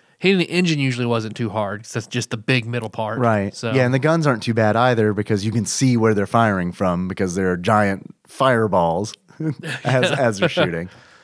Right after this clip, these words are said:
Speaker 2: Um, I thought this was kind of a weird little mini game, but I also thought it was
Speaker 1: <laughs>
Speaker 2: kind of enjoyable.
Speaker 1: It's charming.
Speaker 2: I mean, it's not like, it's nice that it's kind of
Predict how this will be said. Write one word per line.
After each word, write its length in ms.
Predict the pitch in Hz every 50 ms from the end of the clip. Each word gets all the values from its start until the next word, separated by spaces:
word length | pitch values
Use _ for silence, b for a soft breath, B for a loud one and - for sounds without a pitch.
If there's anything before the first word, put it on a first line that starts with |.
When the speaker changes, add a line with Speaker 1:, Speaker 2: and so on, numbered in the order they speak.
| B B B -
Speaker 2:
Um, 520 | 131 123 123 123 123 123 123 123 120 113 - _ _ _ _ B B B B B B -
I 80 | -
thought 160 | 170 - 185 165
this 140 | 180 165
was 100 | 165 156
kind 160 | 143 175 165 160
of 60 | 143
a 60 | 127
weird 480 | 117 110 113 113 117 123 127 123 120 - _ _ _ _ _ _ _ _ _ -
little 300 | 131 131 131 127 127 123
mini 280 | 123 123 120 123 127
game, 440 | 120 127 127 127 127 127 131 131 131
but 100 | 127 123
I 80 | 120 120
also 260 | 120 120 - 123 117
thought 200 | - - 117 180
it 100 | - -
was 180 | 120 185 - - 170 139
Speaker 1:
<laughs> 100 | - -
Speaker 2:
kind 260 | - - 120 113 117
of 100 | 120 110
enjoyable. 340 | 117 113 92 98 92 98 101
Speaker 1:
It's 60 | 104
charming. 520 | 107 117 117 117 113 113 113 107 110 127 135 -
Speaker 2:
I 80 | - 127
mean, 200 | 123 127 127 131
it's 200 | 139 135 - -
not 300 | 135 131 123 127 - -
like, 240 | 120 113 117 113 -
it's 220 | 160 160 - - 143
nice 440 | 147 139 135 139 139 139 131 -
that 140 | - 127 113
it's 160 | 113 107 -
kind 220 | - - 123 117 113
of 80 | 101